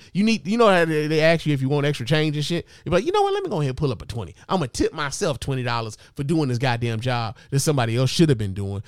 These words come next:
but the company is too fucking cheap to actually pay an employee to check everybody out. That's why they only got two people working on the goddamn checkout lanes, and they want everybody else to go to that damn self-checkout kiosk." Nah, man, I'm not tipping the damn kiosk. Fuck you.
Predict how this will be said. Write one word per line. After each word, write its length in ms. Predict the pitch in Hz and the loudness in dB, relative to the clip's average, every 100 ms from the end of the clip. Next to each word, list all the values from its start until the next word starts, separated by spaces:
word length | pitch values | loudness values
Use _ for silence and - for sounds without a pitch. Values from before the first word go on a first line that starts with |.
| - - | -8 -4
but 100 | 117 | -4
the 80 | |
company 320 | 110 147 131 117 | -2 -2 0 -2
is 80 | |
too 300 | - 151 135 - - - | 2 2 2 -2 -10 -2
fucking 240 | 160 - | -2 -2
cheap 380 | 147 - 180 - - | -4 -2 -2 -4 -10
to 140 | - 131 | -6 -4
actually 240 | 139 139 | -2 -2
pay 280 | - 165 160 | 0 0 0
an 80 | 123 | 0
employee 680 | 113 - 151 143 160 139 - - | -2 0 0 0 -2 -6 -8 -10
to 80 | 135 | -2
check 280 | - 151 | 2 2
everybody 480 | 147 139 131 127 123 | 2 2 2 2 2
out. 180 | 147 110 | 0 0
That's 160 | 123 143 | -4 -2
why 120 | 147 | 0
they 60 | |
only 120 | 131 120 | 0 -2
got 160 | 110 | -4
two 220 | - 196 | 0 0
people 340 | 185 190 165 143 | 2 -2 -2 -2
working 320 | 156 151 139 | 0 0 -2
on 80 | 131 | -2
the 80 | 117 | -2
goddamn 380 | 135 127 127 | -2 -2 -2
checkout 420 | 120 156 143 120 113 | 0 0 0 -2 -2
lanes, 180 | 127 | -2
and 60 | 120 | -2
they 60 | 120 | -4
want 180 | 117 | -4
everybody 420 | - 165 156 143 143 | -2 0 2 2 2
else 120 | 135 | 0
to 40 | |
go 120 | 135 | 0
to 60 | 131 | 0
that 120 | 120 | 0
damn 180 | 120 120 | -2 -4
self-checkout 640 | 127 123 - 143 127 113 | -4 -6 -4 -6 -4 -6
kiosk." 580 | 117 170 127 85 - - _ _ _ _ _ _ _ - | -6 -6 -6 -8 -14 -18 _ _ _ _ _ _ _ -4
Nah, 300 | 240 233 151 | 2 4 4
man, 180 | 135 156 | 2 2
I'm 100 | 185 | 2
not 180 | 165 - | 0 2
tipping 260 | 190 - | 0 0
the 60 | 143 | -2
damn 320 | 123 143 131 | 2 2 0
kiosk. 520 | - 165 131 87 - - | -4 -4 -4 -6 -6 2
Fuck 300 | 226 - - | 2 0 -14
you. 180 | 80 | -14